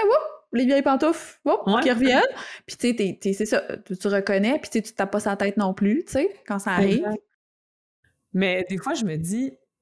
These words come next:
Speaker 2: si on voulait bégayer plus, on trouvait ça le fun de bégayer, on faisait exprès, on aurait du plaisir. Tu sais, parce qu'il y a des fois que je bégaye, mettons, puis j'ai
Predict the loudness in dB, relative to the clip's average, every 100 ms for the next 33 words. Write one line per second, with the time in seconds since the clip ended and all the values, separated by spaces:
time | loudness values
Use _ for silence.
0 | _ _ _ _ _ -4 -2 -2 -2 0
1 | -2 -2 -4 -2 0 0 0 -2 -6 -10
2 | -10 -6 -4 -4 -6 -6 -2 -2 -2 -6
3 | -8 -8 -10 -8 -8 -8 -10 -16 -6 -4
4 | 0 0 2 0 -2 -6 -6 -8 -10 -14
5 | -6 -4 -4 -6 -6 -8 -8 -12 _ _
6 | -8 -6 -4 -6 -6 -6 -4 -4 -8 -10
7 | -6 -2 -2 -4 -4 -6 -6 -4 -4 -4
8 | -6 -6 -6 -4 -4 -4 -4 -6 -4 -4
9 | -4 -6 -6 -4 -4 -4 -6 -8 -4 -2
10 | -2 -6 -8 -12 -18